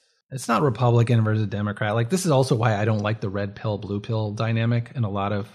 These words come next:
conversations and especially political discourse, because it ends up being this idea that red,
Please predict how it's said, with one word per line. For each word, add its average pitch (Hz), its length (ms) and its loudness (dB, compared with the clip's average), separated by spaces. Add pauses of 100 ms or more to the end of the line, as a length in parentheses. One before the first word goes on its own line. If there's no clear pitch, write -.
(180)
conversations 120 800 4
and 101 280 0 (180)
especially 117 340 -2
political 113 420 -2
discourse, 139 560 -2
because 117 260 0
it 123 80 4
ends 131 260 6
up 101 120 2
being 110 460 -2 (240)
this 120 240 4
idea 107 400 0
that 98 240 -4
red, 110 520 0